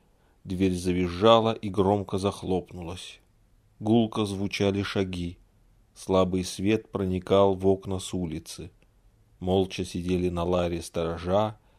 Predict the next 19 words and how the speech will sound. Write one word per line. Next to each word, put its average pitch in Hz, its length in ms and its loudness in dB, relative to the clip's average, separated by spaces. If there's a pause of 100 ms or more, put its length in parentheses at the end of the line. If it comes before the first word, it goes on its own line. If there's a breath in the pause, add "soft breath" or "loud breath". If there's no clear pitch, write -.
(260 soft breath)
и 101 100 -6
концы 95 440 0
их 90 140 -4
сигарок 92 680 0
светились. 80 840 -10 (200)
Гвоздев 98 840 4
чиркал 95 460 0
спичками 95 640 0
ЗАГС. - 600 0 (800)
Из 87 160 -4
физического 90 760 0
кабинета 92 600 4
мы 90 120 4
достали 87 440 2
фонарик 101 600 2 (320 loud breath)
и 104 100 -2
книжку 95 500 2
для 92 220 6
записей. 85 720 2